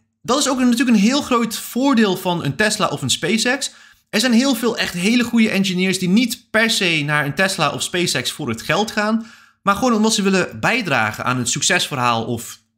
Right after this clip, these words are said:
aan milieu of techniek of zelfrijdende auto's of wat dan ook. In ieder geval willen de beste engineers heel graag bij SpaceX of Tesla werken.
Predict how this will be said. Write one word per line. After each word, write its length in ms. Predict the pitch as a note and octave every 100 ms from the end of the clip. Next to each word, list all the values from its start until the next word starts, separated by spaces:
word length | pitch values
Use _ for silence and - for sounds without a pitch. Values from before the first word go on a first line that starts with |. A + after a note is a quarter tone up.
| _
aan 340 | - G#2+ A#2 A#2+
milieu 540 | D#3+ C#3 C3 C3+ B2+
of 280 | B2+ D#3+ -
techniek 540 | G3+ F#3+ E3 E3 -
of 120 | F3+
zelfrijdende 460 | F3+ G#3 F#3+ F#3+ F#3
auto's 360 | E3 F3 E3+ -
of 120 | C3
wat 160 | G#3+
dan 120 | G3 F3+
ook. 140 | F3+ - - - _
In 100 | -
ieder 80 | C#4
geval 400 | - G3+ G#3 G3+ -
willen 340 | - F3+ A3 F#3+
de 120 | C3+
beste 300 | F3+ A3 G3+
engineers 400 | - F3 E3+ F3
heel 360 | B2+ D3+ A3+ A3+
graag 320 | - E3 C#3
bij 160 | C#3+
SpaceX 560 | C3+ - E3 D#3+ B2+ A#2+
of 160 | A#2 -
Tesla 400 | F#3+ A3 F#3+ F3
werken. 380 | E3+ E3 D#3